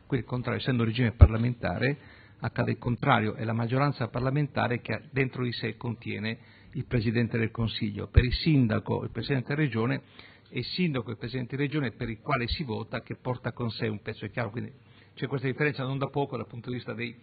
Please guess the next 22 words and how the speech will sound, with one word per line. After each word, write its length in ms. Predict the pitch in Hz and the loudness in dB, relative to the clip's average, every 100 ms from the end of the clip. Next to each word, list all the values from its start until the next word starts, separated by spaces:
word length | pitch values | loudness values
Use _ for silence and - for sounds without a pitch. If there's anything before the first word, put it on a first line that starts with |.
| - - - - | -20 -20 -20 -20
sistemi 440 | - 131 - 143 131 | -6 -4 4 6 6
di 60 | 120 | 6
governo 300 | 123 127 113 | 6 4 2
e 40 | |
delle 120 | 110 | 0
forme 240 | 127 110 110 | 0 0 0
di 80 | 107 | -2
governo. 420 | 107 104 110 - - - - - | -2 -2 -4 -8 -10 -20 -20 -16
Eh, 180 | 87 85 | -14 -10
se 180 | - 160 | -2 2
mi 120 | 180 | 2
permette, 420 | 190 160 135 113 | 2 2 0 -2
siccome 200 | - 147 | -2 0
lei 100 | 135 | 0
ha 20 | |
posto 260 | - 143 135 | 0 0 0
due 120 | 127 | 0
questioni, 340 | 135 127 117 - | -4 -6 -6 -10
se 160 | - 123 | -12 -12
mi 80 | 120 | -8
permette, 380 | 143 123 113 113 - - - - - | -8 -8 -10 -12 -16 -18 -16 -14 -6
eh, 320 | 120 123 120 | -2 0 -2